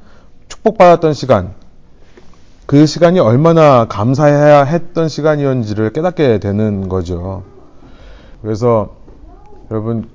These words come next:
우리 감사절을 지냈습니다만 절기로 한번 그 감사하고 지나는 게 아니라요, 이제 한 해의 마무리가 얼마 남지 않았는데 한 해를 돌아보시면서 저희가 정말 감사하는 시즌이 되기를 원해요. 사실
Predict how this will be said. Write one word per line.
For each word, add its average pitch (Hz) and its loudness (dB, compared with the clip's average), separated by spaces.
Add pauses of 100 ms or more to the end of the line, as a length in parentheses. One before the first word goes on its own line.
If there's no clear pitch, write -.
우리 117 -6
감사절을 135 0
지냈습니다만 123 -4
절기로 123 0
한번 127 -4 (160)
그 110 -8
감사하고 117 -2
지나는 110 -2
게 113 0
아니라요, 104 -4 (460)
이제 107 -8
한 147 -4
해의 151 -2
마무리가 113 0
얼마 107 -2
남지 101 -8
않았는데 95 -6
한 123 -8
해를 139 -4
돌아보시면서 104 -6 (280)
저희가 117 0
정말 127 -2
감사하는 143 -2
시즌이 170 -4
되기를 113 -4
원해요. 90 -8
사실 104 -8